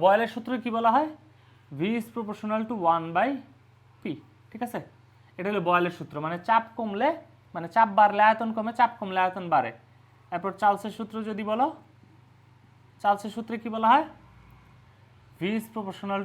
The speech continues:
to T, মানে এখানে তাপমাত্রা বাড়লে আয়তন বাড়ে, তাপমাত্রা কমলে আয়তন কমে। আর অ্যাভোগাড্রো, অ্যাভোগাড্রো, তার সূত্রে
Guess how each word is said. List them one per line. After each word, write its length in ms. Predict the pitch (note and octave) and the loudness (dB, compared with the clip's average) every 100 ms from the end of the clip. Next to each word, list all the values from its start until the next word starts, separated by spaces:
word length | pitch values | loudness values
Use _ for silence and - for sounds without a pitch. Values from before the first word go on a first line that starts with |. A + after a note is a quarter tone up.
| G3+ | -4
to 80 | D4+ D#4 - - _ _ - | -4 -6 -18 -20 _ _ -8
T, 20 | F3+ B2 - _ - _ - | -6 -8 -14 _ -20 _ -8
মানে 120 | F3+ | -4
এখানে 180 | F#3+ A3 A3+ | 0 0 4
তাপমাত্রা 400 | B3+ A#3+ C4 C4 G3 | 4 4 2 2 6
বাড়লে 320 | G3 G3 G3+ C#4+ F4 - _ _ - | 6 6 4 0 0 -10 _ _ 0
আয়তন 320 | G#3 G#3+ A3+ F#3+ | 2 2 2 4
বাড়ে, 140 | G3 A3+ | 4 4
তাপমাত্রা 360 | B3+ A#3+ A3+ A3 | 2 0 -2 -4
কমলে 220 | A3 G#3+ G#3+ | -2 4 4
আয়তন 200 | G#3+ G3 F#3 | 4 -2 -4
কমে। 200 | F3 B3+ D#4+ - _ _ _ _ _ - | -2 -2 -4 -16 _ _ _ _ _ 0
আর 60 | E3+ | 4
অ্যাভোগাড্রো, 640 | G3 G#3+ A#3+ F3 D3 C3 D3+ D#4 - _ _ _ _ _ _ _ _ - | 6 4 4 0 -2 0 -2 -4 -12 _ _ _ _ _ _ _ _ -8
অ্যাভোগাড্রো, 1800 | E3+ D#3+ D#3 A3 A#3 _ _ _ _ _ _ _ C3+ C#3 D3 C#3 C#3+ F#3 A3 - _ _ _ _ _ _ _ _ _ _ _ _ _ _ _ - _ - _ - | -8 -4 -4 -4 -8 _ _ _ _ _ _ _ -4 -2 -2 -4 -4 -4 -6 -14 _ _ _ _ _ _ _ _ _ _ _ _ _ _ _ -20 _ -20 _ -4
তার 140 | F#3 F#3 | -2 -2
সূত্রে 220 | A3+ | -6